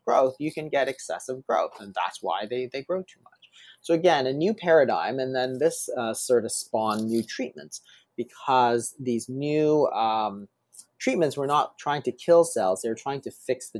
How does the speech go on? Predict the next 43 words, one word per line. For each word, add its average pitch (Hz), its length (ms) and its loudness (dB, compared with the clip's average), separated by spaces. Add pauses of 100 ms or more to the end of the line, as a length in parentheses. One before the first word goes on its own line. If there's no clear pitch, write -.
genetic 98 360 -6 (140)
problem. 127 480 2 (460)
So - 120 -6
the 156 180 -4
first 202 200 2
couple 180 260 4
of - 240 2
treatments 131 460 -6
were 113 120 0
fantastic. 110 1080 -10 (180)
It 117 40 -6
was 98 540 -8
really 123 340 0
good. 82 340 -6
So, 92 540 -8 (120)
you 104 220 -12
know, 95 180 -12
certain 107 400 -8
drugs 120 400 -2 (340)
came 202 160 2
along 143 460 6
and 120 140 -2
they 117 80 2
were 113 180 2
able 135 280 4
to - 100 -14
change 135 640 -6
the 107 80 -6
course - 480 -2
of, 104 240 -6 (320)
you 127 100 -2
know, 110 160 -2
those 101 240 0
diseases, 135 840 -4 (240)
um, 110 520 -6
not 135 240 0
by 147 120 0
killing 185 360 -6
them, 113 260 -6
but 135 240 -4
changing 147 380 -6
the 127 80 -4
genes. 139 440 -14